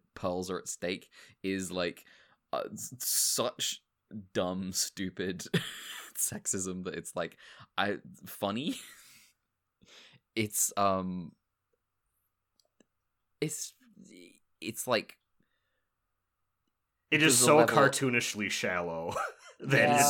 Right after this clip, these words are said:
Speaker 1: so cartoonish. Yeah, it is so cartoonishly shallow that it loops back around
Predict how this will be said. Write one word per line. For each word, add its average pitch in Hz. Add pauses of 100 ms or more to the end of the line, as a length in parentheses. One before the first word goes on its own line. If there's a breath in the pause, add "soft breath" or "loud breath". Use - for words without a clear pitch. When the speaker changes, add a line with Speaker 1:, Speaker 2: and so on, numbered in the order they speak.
(120)
Speaker 1:
so 135
cartoonish. 127
Yeah, 92
it 98
is 104
so 139
cartoonishly 123
shallow 92 (300 soft breath)
that 98
it -
loops 95 (400)
back 87
around 87